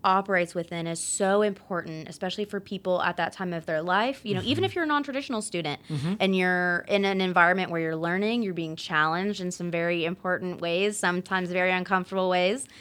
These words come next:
Speaker 1: you know, just, and I was, you know, in my first or second year of college and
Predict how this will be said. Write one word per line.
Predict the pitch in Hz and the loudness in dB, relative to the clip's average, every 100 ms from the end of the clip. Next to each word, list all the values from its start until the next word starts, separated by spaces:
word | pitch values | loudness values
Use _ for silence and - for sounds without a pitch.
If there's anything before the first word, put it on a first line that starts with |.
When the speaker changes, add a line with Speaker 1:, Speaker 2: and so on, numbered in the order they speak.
| - - - | -20 -20 -4
Speaker 1:
you | 185 | 0
know, | 170 | 2
just, | 175 175 - - | 0 -2 -4 2
and | 190 | 6
I | 185 | 8
was, | 196 170 - | 6 0 -4
you | 190 | -2
know, | 170 160 180 - _ _ _ _ - - | -2 -2 -6 -14 _ _ _ _ -14 -4
in | 190 | 0
my | 175 180 | 2 0
first | 175 170 | -4 -4
or | 175 | -4
second | 175 170 - | -4 -4 -2
year | 175 | -2
of | 170 | -2
college | - 165 165 190 | -2 0 0 -2
and | 170 156 | -4 -6